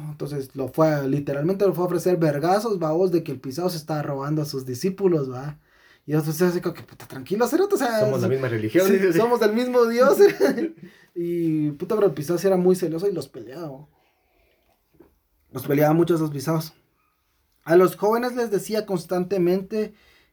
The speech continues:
Speaker 1: les decía constantemente que los de afuera, incluso los católicos,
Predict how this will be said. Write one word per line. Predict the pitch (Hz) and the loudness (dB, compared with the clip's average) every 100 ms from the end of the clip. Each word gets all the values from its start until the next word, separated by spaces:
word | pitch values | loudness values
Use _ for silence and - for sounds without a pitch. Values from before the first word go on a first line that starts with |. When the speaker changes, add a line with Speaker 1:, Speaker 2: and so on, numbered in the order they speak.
| _ | _
Speaker 1:
les | 147 165 160 | 0 2 4
decía | 156 220 220 | 2 0 0
constantemente | 190 202 185 190 202 214 247 240 _ _ _ _ _ _ | 0 0 0 0 0 -2 -8 -10 _ _ _ _ _ _
que | - 156 156 156 151 | -2 2 4 2 2
los | 165 170 | 4 4
de | 160 | 2
afuera, | 131 - 220 180 160 - | -2 2 2 2 -2 -8
incluso | 147 123 196 196 | -12 -6 -2 0
los | 196 190 | -2 -2
católicos, | 233 208 196 196 208 | -6 -4 -4 -4 -8